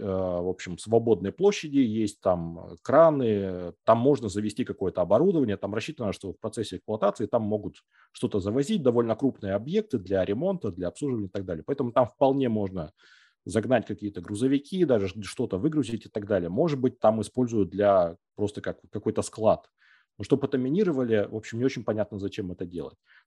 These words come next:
Но, тем не менее, понятно, что там российские войска есть, что этот объект, скорее всего, не будут напрямую бомбить, поэтому там можно относительно безопасно какие-то штабы размещать, или там системы П В О, или еще что-то.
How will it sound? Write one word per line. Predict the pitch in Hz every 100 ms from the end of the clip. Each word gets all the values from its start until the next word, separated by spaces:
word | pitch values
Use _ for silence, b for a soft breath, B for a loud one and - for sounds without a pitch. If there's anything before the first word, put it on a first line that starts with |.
| -
Но, | 107
тем | 143
не | 156
менее, | 220 262 -
понятно, | 135 160 160 117
что | 120
там | - 110 104
российские | 92 107 110 -
войска | 95 95 110
есть, | 110 170 240 - - _
что | - - - 131 120 113
этот | 147 135 107
объект, | 107 127 113
скорее | - 123
всего, | 113 117 101
не | 117
будут | 120 110 104
напрямую | 104 - 117 117 113 98 87 80 - -
бомбить, | 95 104 98 135 - -
поэтому | 117 110 104
там | 95 104
можно | 95 95 87 92 82 _ _ _ _
относительно | 110 127 120 - 123
безопасно | 107 110 123 117 104 95 87
какие-то | 98 95 92 92 82 78 76
штабы | - - 107 101 95
размещать, | 92 90 87 - 85 -
или | 92 92
там | 98 90 82
системы | 92 113 113 110
П | 120
В | 107
О, | 110 101 92 78 -
или | 107 101
еще | 101 - 98
что-то. | - 82 -